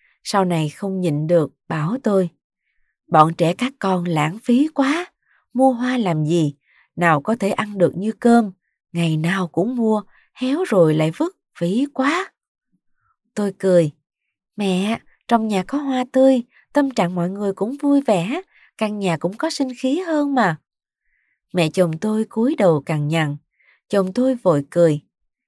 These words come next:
Mẹ, người thành phố quen thế rồi, dần dần mẹ sẽ quen thôi. Mẹ chồng tôi không nói gì nữa,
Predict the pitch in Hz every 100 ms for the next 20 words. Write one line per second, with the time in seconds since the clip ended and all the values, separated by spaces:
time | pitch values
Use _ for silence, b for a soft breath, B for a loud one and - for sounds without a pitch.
0 | _ _ 170 160 165 185 - b - 196
1 | 190 196 185 226 285 370 233 226 233 233
2 | 254 359 214 180 - _ _ - 208 190
3 | 202 190 180 170 185 - 262 269 254 254
4 | 240 269 269 190 - _ _ _ _ _
5 | _ _ _ - 185 185 202 180 247 254
6 | 247 247 269 240 220 311 302 175 160 147
7 | 190